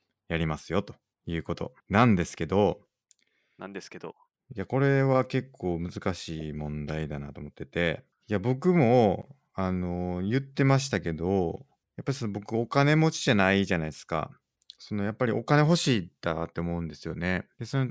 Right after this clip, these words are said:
Speaker 1: お金持ちになりたいっていう気持ちは、まあ、要するに、ルサンチマンと言えると思うんですよね。要するに、まあ、お金を持ってない弱い立場である僕が、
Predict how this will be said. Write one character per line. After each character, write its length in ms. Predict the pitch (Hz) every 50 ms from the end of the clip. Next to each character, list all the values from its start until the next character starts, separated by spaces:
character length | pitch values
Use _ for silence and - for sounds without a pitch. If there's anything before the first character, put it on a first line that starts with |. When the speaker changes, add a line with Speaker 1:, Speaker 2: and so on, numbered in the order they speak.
| - -
Speaker 1:
お 140 | - 127 113
金 260 | - 147 147 151 151
持 200 | 151 151 151 151
ち 160 | 143 - 156
に 100 | 156 160
な 160 | 156 135 107 104
り 140 | 107 101
た 120 | - 110 95
い 40 | 90
っ 40 |
て 200 | 87 - - -
い 20 | 85
う 40 | 80
気 100 | - 92
持 140 | 90 85 85
ち 160 | - - 82
は、 480 | 82 90 92 98 98 92 82 - - - _ _ _ _ _ _ -
ま 120 | - 104 98
あ、 60 | 95
要 160 | 101 101 101
す 160 | 95 - 123
る 100 | 107 101
に、 460 | 92 87 82 80 78 78 78 - - _ _ _ _ _ _ _ -
ル 80 | 101
サ 200 | 90 - 113 104
ン 60 | 92
チ 160 | 80 - - 90
マ 100 | 80 78
ン 180 | 76 76 85 _ _ _ _
と 100 | - 87
言 80 | 85 90
え 120 | 92 92
る 100 | 87 87
と 120 | - - 78
思 160 | 73 71 71
う 40 | 71
ん 20 |
で 100 | 73 -
す 160 | - - - -
よ 120 | - -
ね。 200 | 78 95 127 165 - _ _ _ _ -
要 100 | 95 90
す 160 | - - 98
る 60 | 87
に、 160 | 82 80 82
ま 140 | 85 87 85
あ、 60 | 80 -
お 100 | 98 92
金 340 | - 110 107 107 110 113
を 80 | 117 113
持 140 | 101 92 90
っ 80 | -
て 120 | - 101 95
な 120 | 90 85
い 80 | 82 85
弱 240 | 92 101 104 98 87
い 100 | 82 -
立 260 | 87 85 - - 85
場 160 | 78 80 78
で 120 | 78 78 76
あ 80 | 78
る 220 | 76 73 78 78 76
僕 280 | 80 80 - - 85
が、 400 | 82 95 120 120 92 82 - 101